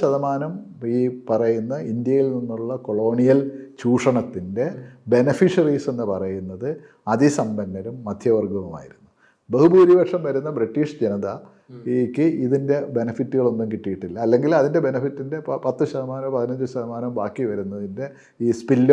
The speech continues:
Speaker 1: ഓവർ എന്ന് പറയാൻ, എന്ന് പറയുന്ന ഒരു സാധനം മാത്രമായിട്ട് ആണ് അവർക്ക് കിട്ടിയിട്ടുള്ളത്. അപ്പം ഇതേ, ഇതേ ഒരു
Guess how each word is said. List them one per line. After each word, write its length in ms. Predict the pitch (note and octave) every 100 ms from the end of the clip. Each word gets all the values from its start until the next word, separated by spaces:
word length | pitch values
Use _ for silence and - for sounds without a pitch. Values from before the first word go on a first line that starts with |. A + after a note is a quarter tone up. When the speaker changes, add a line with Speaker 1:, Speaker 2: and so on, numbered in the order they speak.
| C#3+
Speaker 1:
ഓവർ 200 | D3 C#3
എന്ന് 140 | C3 B2+
പറയാൻ, 260 | A2 A2+ A#2+ A#2+
എന്ന് 160 | A#2 A2 G#2+
പറയുന്ന 300 | G#2 G2+ G#2+ G#2+
ഒരു 80 | G#2
സാധനം 340 | G#2 G#2+ G#2 G2
മാത്രമായിട്ട് 580 | F2+ F#2+ F#2+ F#2 F#2 C#3 D3+ - _ G2+
ആണ് 100 | G#2 G#2
അവർക്ക് 240 | G2+ A2+ A2+
കിട്ടിയിട്ടുള്ളത്. 560 | - F2+ F2 - - _ _ _ _ -
അപ്പം 160 | - F#3 D3
ഇതേ, 260 | F#3 A3+ A#3+ B3 - C#3+
ഇതേ 180 | D3+ G3 A3
ഒരു 140 | G#3